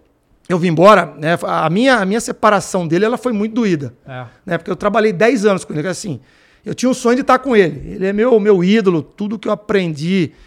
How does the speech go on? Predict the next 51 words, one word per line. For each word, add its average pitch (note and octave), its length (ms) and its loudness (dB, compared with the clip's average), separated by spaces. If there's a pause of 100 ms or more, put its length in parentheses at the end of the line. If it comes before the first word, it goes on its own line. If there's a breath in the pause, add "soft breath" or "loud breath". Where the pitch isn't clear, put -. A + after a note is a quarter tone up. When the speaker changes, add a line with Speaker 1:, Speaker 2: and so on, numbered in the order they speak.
(140 soft breath)
Speaker 1:
dentro F#3+ 260 2
do G3+ 40 -2
esporte F3+ 420 -2
na, F#3 360 0
e E3 80 -8
na G3 160 -2
vida F#3+ 300 -2
é A#3+ 40 0
com B3 180 -4
ele. D#3 280 0 (560 soft breath)
E F3+ 120 2
aí G3 300 4
eu C#4+ 180 2 (180)
briguei B3 460 6
pra C#4+ 220 -2
tá C4+ 160 -4
com C4 180 -4
ele. E3 280 0 (440)
Aí G3+ 200 -6
quando C#4+ 160 -2
eu C4 100 4
tava A#3+ 300 0
com G#3 160 -4
ele, A3+ 180 6
a A3 40 0
gente A#3+ 120 -6
teve A#3+ 220 0
aquele A#3 180 -2
terremoto G#3 680 -2 (160)
Speaker 2:
Lá D#3+ 140 -6
do D#3+ 60 -4
Speaker 1:
em - 20 -4
Speaker 2:
Japão. C#3 360 -6 (180 soft breath)
Speaker 1:
lá, E3+ 120 -4
lá F3 120 0
do F#3 80 -2
Japão, G3+ 540 0 (560 soft breath)
né? F#3 280 2
E E3+ 120 0
a E3 40 0
gente E3+ 140 -6
tava G#3+ 140 -4
muito A3 200 -6
próximo G#3+ 540 2
do F3 80 -6
que - 100 -16
foi, G3+ 500 4
a, E3 680 -4
as D3 120 -8
usinas F3 540 -2
ali E3+ 380 -2